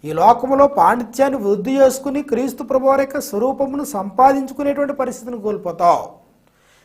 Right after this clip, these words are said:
యథార్థపరుడుగా నీతి న్యాయములు జరిగించేటువంటి వ్యక్తిగా, కుటుంబ యజమానిగా నీ కుటుంబము దీవెనకరమైనటువంటి స్థితిలో నడిపించుకోవడం నీకు సాధ్యపడదు. ప్రభునందు ప్రేమైన స్నేహితులారా,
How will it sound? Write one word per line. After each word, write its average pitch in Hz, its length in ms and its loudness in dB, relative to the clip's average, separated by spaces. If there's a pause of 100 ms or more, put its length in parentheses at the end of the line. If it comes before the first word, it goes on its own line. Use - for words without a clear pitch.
(200)
యథార్థపరుడుగా 185 1120 2
నీతి 247 420 -6
న్యాయములు 233 540 0
జరిగించేటువంటి 226 840 -4
వ్యక్తిగా, 208 680 0
కుటుంబ 254 440 -6
యజమానిగా 208 960 2 (280)
నీ 269 140 0
కుటుంబము 285 560 -2
దీవెనకరమైనటువంటి 285 1040 0
స్థితిలో 285 500 -2
నడిపించుకోవడం 285 840 0
నీకు 285 160 -6
సాధ్యపడదు. 240 840 2 (1500)
ప్రభునందు 175 360 -8
ప్రేమైన 226 340 -6
స్నేహితులారా, 151 760 -4